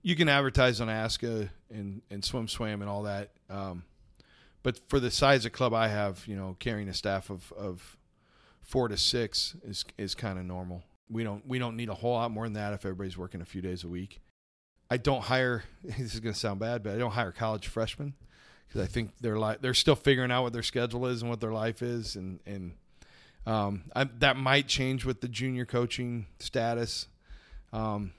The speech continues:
that, you know, in the future, but right now we, we don't really do a whole lot of that. I, I try to, try to get people that are sophomore or, or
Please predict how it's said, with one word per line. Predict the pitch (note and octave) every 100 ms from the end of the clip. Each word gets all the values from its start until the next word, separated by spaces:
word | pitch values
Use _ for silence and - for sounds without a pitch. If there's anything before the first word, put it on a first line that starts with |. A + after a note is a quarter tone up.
| -
that, | A#2+ - G#2 - -
you | B2+ A#2+
know, |
in | A2+
the |
future, | G2+ B2+ A#2+ B2+
but | A2+
right | A2 G#2+
now | G#2+ G#2+
we, | G#2 G2+
we | G#2 G2+
don't | G#2
really | A2 G2+
do | G2 G#2+
a |
whole | G2
lot | G#2
of | G2+
that. | G2+ G2+ G2 -
I, |
I |
try | G#2+ B2+ A2+
to, | G#2+ F2 - - - - -
try | - C#3
to | C3+
get | B2+
people | - B2+ B2+
that | A#2+
are | A2+
sophomore | A2 A2+ A2+ G#2+ A#2 A2 A2 F#2+ -
or, | A2+ A2 G2+ A2+ _ -
or | A2 G2